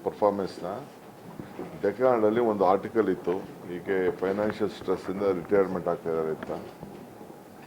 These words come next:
So ತಕ್ಷಣ ನಾನು ಗೂಳಿಗೌಡ್ರಿಗೆ ಹೇಳ್ಬಿಟ್ಟು, "ಹುಡುಕಿ ಸ್ವಲ್ಪ ಕರ್ಸಪ್ಪ ಇದೆ" ಅಂತೇಳಿ ಕರ್ಸಿಸಿ ಮಾತಾಡಿಸಿದ್ದೀನಿ. So ಕೇಳಿ, ಪ್ರಾಬ್ಲಮ್ ಕೇಳಿದ್ದೀನಿ. So ಈಕೆ ಎಲ್ಲ ಹೊರಗಡೆ ಕೆಲಸ ಮಾಡ್ತಾ ಇದ್ದಾರೆ, ಟ್ರ್ಯಾಕ್ ಅಲ್ಲಿ ಮಣ್ಣಿನ ಟ್ರ್ಯಾಕ್ ಇದೆಯಂತೆ.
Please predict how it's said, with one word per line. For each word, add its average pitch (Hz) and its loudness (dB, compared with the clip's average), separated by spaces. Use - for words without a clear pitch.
So 90 -8
ತಕ್ಷಣ 101 -4
ನಾನು 107 2
ಗೂಳಿಗೌಡ್ರಿಗೆ 98 2
ಹೇಳ್ಬಿಟ್ಟು, 92 -2
"ಹುಡುಕಿ 92 -6
ಸ್ವಲ್ಪ 87 -6
ಕರ್ಸಪ್ಪ 92 0
ಇದೆ" 85 2
ಅಂತೇಳಿ 90 -4
ಕರ್ಸಿಸಿ 85 -6
ಮಾತಾಡಿಸಿದ್ದೀನಿ. 80 -6
So 85 -8
ಕೇಳಿ, 107 8
ಪ್ರಾಬ್ಲಮ್ 98 4
ಕೇಳಿದ್ದೀನಿ. 92 0
So 101 2
ಈಕೆ 101 4
ಎಲ್ಲ 95 0
ಹೊರಗಡೆ 101 6
ಕೆಲಸ 98 0
ಮಾಡ್ತಾ 92 2
ಇದ್ದಾರೆ, 95 2
ಟ್ರ್ಯಾಕ್ 95 -2
ಅಲ್ಲಿ 92 2
ಮಣ್ಣಿನ 98 -2
ಟ್ರ್ಯಾಕ್ 90 0
ಇದೆಯಂತೆ. 87 -4